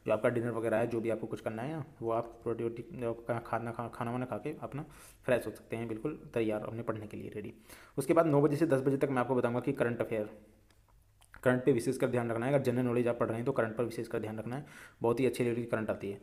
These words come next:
तो ये नौ बजे से दस बजे तक आपका करंट अफेयर का पोर्शन होगा, यहाँ पे ये कंप्लीट हो जाता है। फिर आप साढ़े दस बजे से दस, दस, आज तीस मिनट का मैं आपको गैप दे रहा हूँ। फिर आप साढ़े दस बजे से आप ग्यारह बजे तक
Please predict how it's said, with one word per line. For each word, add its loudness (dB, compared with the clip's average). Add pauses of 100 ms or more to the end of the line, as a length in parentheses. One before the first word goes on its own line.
(360)
तो 2 (200)
ये 8
नौ -2
बजे 2
से -2
दस 2
बजे 2
तक 0
आपका 2
करंट -2
अफेयर -2
का -4
पोर्शन -4
होगा, -6
यहाँ -4
पे -2
ये 0
कंप्लीट -6
हो -6
जाता -10
है। -8
फिर 2
आप 6
साढ़े 4
दस 2
बजे 2
से 0
दस, 0
दस, 0
आज 0
तीस 0
मिनट -4
का -2
मैं -2
आपको -2
गैप -2
दे -2
रहा -2
हूँ। -10 (420)
फिर 10
आप 8
साढ़े 6
दस 4
बजे 4
से 2
आप 2
ग्यारह 6
बजे 2
तक -4